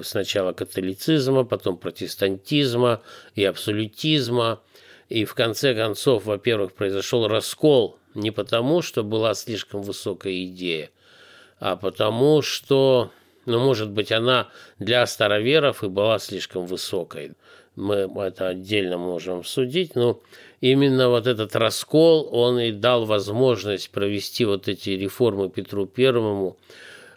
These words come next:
то есть ведь и суть раскола в том, что как раз был вопрос, как пишет Лев Тихомиров, "А что такое церковь? А как правильно-то?" Да? Ведь раскололись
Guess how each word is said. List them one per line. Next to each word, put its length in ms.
то 100
есть 180
ведь 200
и 40
суть 280
раскола 460
в 60
том, 220
что 180
как 260
раз 280
был 680
вопрос, 480
как 180
пишет 280
Лев 140
Тихомиров, 560
"А 120
что 200
такое 400
церковь? 560
А 140
как 280
правильно-то?" 840
Да? 260
Ведь 240
раскололись 720